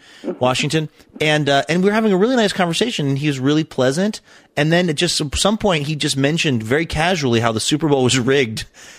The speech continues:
because of, you know, money. And it was just like, "Well, h-, h-, how do you, like, h-, okay, so how do you figure that works? Like, is it about betting on it, or is it about," he goes,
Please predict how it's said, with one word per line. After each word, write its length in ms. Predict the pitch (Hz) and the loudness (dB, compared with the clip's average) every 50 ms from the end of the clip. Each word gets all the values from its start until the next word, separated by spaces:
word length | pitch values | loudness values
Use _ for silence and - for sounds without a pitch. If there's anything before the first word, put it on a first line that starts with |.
| - - _ | -20 -20 _
because 300 | - - - 147 117 127 | -6 -2 -2 0 0 0
of, 100 | 110 110 | 0 0
you 80 | 123 | 2
know, 180 | 117 113 107 104 | 2 2 2 4
money. 480 | 107 113 131 147 135 120 107 101 101 262 262 - - - - - - - - - 196 | 4 2 2 2 2 0 0 -2 -2 -4 -6 -6 -8 -6 -4 -4 -4 -2 0 0 2
And 160 | 147 151 151 151 | 2 2 2 2
it 40 | |
was 140 | 156 160 147 | 2 2 2
just 160 | 139 156 - | 0 -2 -2
like, 160 | 170 160 143 151 | -2 -2 0 0
"Well, 180 | 151 156 151 | 0 0 0
h-, 140 | - - - - - - - - - | -2 -4 -8 -14 -14 -12 -12 -12 -12
h-, 120 | - - - _ - | -12 -12 -14 _ -10
how 240 | - 147 165 175 190 | -6 -4 -2 -2 0
do 80 | 190 | 0
you, 380 | 190 180 175 175 170 160 156 151 - _ _ _ _ - | 2 2 2 2 2 0 -2 -4 -8 _ _ _ _ -6
like, 140 | - 147 - | -4 -4 -4
h-, 40 | 175 - - - _ _ _ _ _ _ _ _ _ _ - | -4 -8 -10 -14 _ _ _ _ _ _ _ _ _ _ -4
okay, 180 | 170 - 190 160 | -2 -2 -2 0
so 120 | - 165 | 0 0
how 160 | 156 165 175 | 0 0 0
do 80 | 170 175 | 0 0
you 60 | 175 | -2
figure 240 | - - 160 147 147 | -2 -2 -2 0 2
that 180 | 135 131 127 139 | 2 0 2 2
works? 260 | - - 143 - - | 0 0 0 0 0
Like, 160 | 135 117 - | 0 0 0
is 100 | 127 113 | 0 0
it 80 | 117 117 | 0 0
about 280 | 107 113 104 117 110 | 0 0 -2 -4 -4
betting 340 | - 113 123 151 190 214 220 | -2 0 0 0 0 0 0
on 160 | 220 226 233 | 0 0 0
it, 160 | 240 247 - | -2 -2 -2
or 160 | - 147 135 127 | -2 0 0 0
is 140 | 123 113 | 0 0
it 80 | 127 123 | -2 -2
about," 240 | 117 117 120 117 117 | 0 0 0 2 2
he 40 | 123 | 2
goes, 160 | 120 113 | 2 0